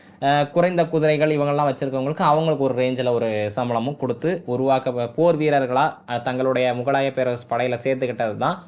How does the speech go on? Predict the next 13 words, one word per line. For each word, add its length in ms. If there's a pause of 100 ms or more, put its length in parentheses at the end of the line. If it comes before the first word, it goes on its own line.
(160)
மன்சப்தாரி 680
முறை. 220 (120)
இந்த 140
முறையை 300
உருவாக்கியவர் 680
அக்பர். 440 (140)
ஓகே, 240 (180)
அப்ப 220
மன்சப்தாரி 680
முறையை 260
உருவாக்கியவர் 520
யாருன்னா 440
அக்பர். 360